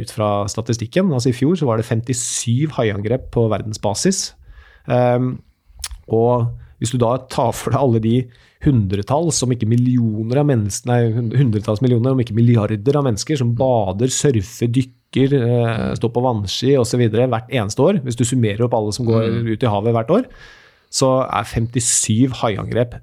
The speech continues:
Speaker 1: en helt vanvittig lite antall med angrep.
Speaker 2: Enig, det er veldig lavt. Men har man noe statistikk på antall angrep, eh, blant folk som bader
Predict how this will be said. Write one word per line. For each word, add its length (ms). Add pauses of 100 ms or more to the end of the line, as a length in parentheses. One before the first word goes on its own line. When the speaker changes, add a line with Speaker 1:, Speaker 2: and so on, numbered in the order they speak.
(120)
Speaker 1:
en 380
helt 300
vanvittig 1300
lite 520
antall 480 (100)
med 160
angrep. 360 (200)
Speaker 2:
Enig, 360
det 80
er 60
veldig 200
lavt. 680 (100)
Men 120
har 160
man 100
noe 80
statistikk 580
på 200
antall 360
angrep, 640
eh, 720
blant 400
folk 220
som 200
bader 500